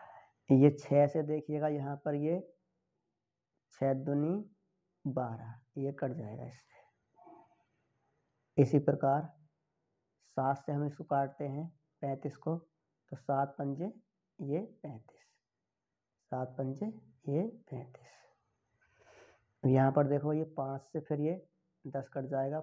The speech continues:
पाँच दूनी दस। तो फ्रेंड्स, अंश में कितना बचा, तो अंश में बचा ये दो गुणा दो,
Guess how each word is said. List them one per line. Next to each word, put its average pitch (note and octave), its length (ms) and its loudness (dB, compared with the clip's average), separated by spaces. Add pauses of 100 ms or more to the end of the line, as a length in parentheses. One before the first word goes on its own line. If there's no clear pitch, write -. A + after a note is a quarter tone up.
पाँच C3+ 260 -6
दूनी C#3 280 -2 (640)
दस। B2 220 -10 (1120)
तो C3 60 4
फ्रेंड्स, D3 420 4 (140)
अंश C#3 240 -2
में C#3+ 120 0
कितना D3 320 -4
बचा, E3+ 300 -8 (1600)
तो - 60 6 (140)
अंश C3+ 240 4
में C#3+ 100 2
बचा C#3+ 260 0
ये D#3 160 2 (100)
दो D3+ 920 0
गुणा C3 340 -6
दो, C#3 800 -6